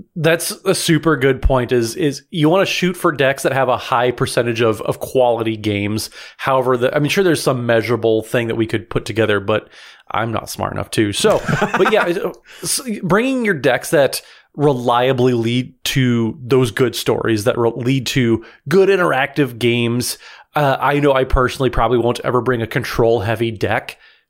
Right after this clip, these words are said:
Speaker 1: to any of these events because they drag the game out. They, they kinda check all the boxes that we've talked about of, as far as things that you don't want to have happen in your games, especially when you have limited time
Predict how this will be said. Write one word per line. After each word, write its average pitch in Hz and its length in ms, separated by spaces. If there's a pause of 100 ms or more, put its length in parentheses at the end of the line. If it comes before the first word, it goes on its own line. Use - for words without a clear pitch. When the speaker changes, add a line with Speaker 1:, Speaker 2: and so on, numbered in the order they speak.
Speaker 1:
to 165 160
any 220 180
of 185 60
these 120 140
events 113 260
because 156 400 (380)
they 151 120
drag 127 440
the 165 60
game 147 220
out. 143 100
They, 170 200
they 170 240
kinda 214 260
check - 300
all 143 100
the 139 100
boxes 117 340
that 139 100
we've 123 120
talked 135 280
about 123 180
of, 123 320
as 131 120
far 131 200
as 117 180 (300)
things 147 240
that 156 100
you 131 140
don't 127 480
want 123 240
to 117 120
have 107 240
happen 170 360
in 123 120
your 110 100
games, 175 340 (260)
especially 214 500
when 226 120
you 175 60
have 151 240
limited 139 920
time 120 540